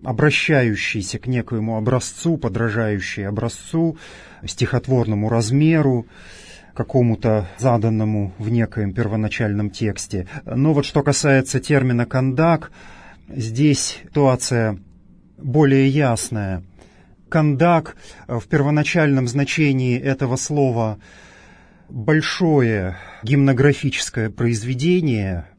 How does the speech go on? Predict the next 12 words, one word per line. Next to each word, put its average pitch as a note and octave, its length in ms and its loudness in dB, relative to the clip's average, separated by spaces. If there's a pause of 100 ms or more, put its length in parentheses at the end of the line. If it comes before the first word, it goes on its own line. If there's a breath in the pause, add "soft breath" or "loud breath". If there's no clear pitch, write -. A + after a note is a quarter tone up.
(760)
Современные D3 760 2
кондаки, C3 720 0
которые B2 600 0
мы A2+ 140 2
встречаем A2 640 -4
в - 40 -8
службах G#2+ 840 -6
праздников, B2+ 760 0
например, A2+ 600 -2 (400 loud breath)
являются B2+ 920 0
лишь B2 520 -2
остатками A2 960 0